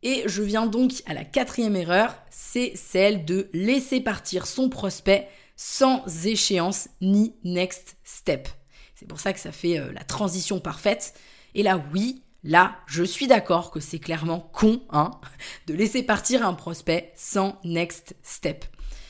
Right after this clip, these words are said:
Bien sûr, uniquement dans le cas où il s'avère que tu peux l'aider, parce que ça peut aussi arriver qu'en fait, euh, il soit pas qualifié et que tu peux rien lui proposer. Dans ce cas, bah, tu vas lui recommander peut-être quelqu'un d'autre, par exemple. Et je vais te donner pour ça, pour que tu comprennes bien là où je veux en venir,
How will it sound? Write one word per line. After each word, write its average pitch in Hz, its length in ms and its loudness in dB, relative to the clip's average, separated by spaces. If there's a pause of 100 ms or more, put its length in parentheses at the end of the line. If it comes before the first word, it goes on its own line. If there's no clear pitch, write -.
(720)
Bien 254 160 6
sûr, 269 480 0
uniquement 247 640 6
dans 196 160 0
le 190 60 -2
cas 214 200 0
où 196 60 2
il 190 60 -2
s'avère 185 480 0
que 101 300 -4
tu - 160 -8
peux 202 200 0
l'aider, 185 380 2
parce - 320 -8
que 196 240 -4
ça - 160 -12
peut - 100 -8
aussi 165 240 -2
arriver 175 300 -2
qu'en 151 120 -10
fait, 170 420 -4 (360)
euh, 143 160 -12
il 143 60 -10
soit 139 200 -6
pas 233 160 -2
qualifié 220 480 -2
et - 60 -4
que - 80 -4
tu - 180 -6
peux - 140 -8
rien 139 260 -4
lui 311 120 2
proposer. 175 600 -2
Dans 180 200 -2
ce - 120 -4
cas, 190 200 0
bah, 156 120 -10
tu - 140 -12
vas 151 100 -6
lui 151 100 -8
recommander 156 420 -6
peut-être 156 220 -10
quelqu'un 135 280 -12
d'autre, 240 260 -2
par 160 180 -4
exemple. 156 400 -6 (1600)
Et 262 280 0
je 185 100 -4
vais 208 80 0
te 170 40 -6
donner 214 240 0
pour 202 180 -10
ça, - 140 0
pour 208 120 -10
que 175 40 -6
tu - 140 -10
comprennes 190 360 -4
bien 175 240 -4
là 165 140 -2
où 170 40 -4
je 156 60 -8
veux 170 80 -6
en 185 80 -4
venir, 175 400 -6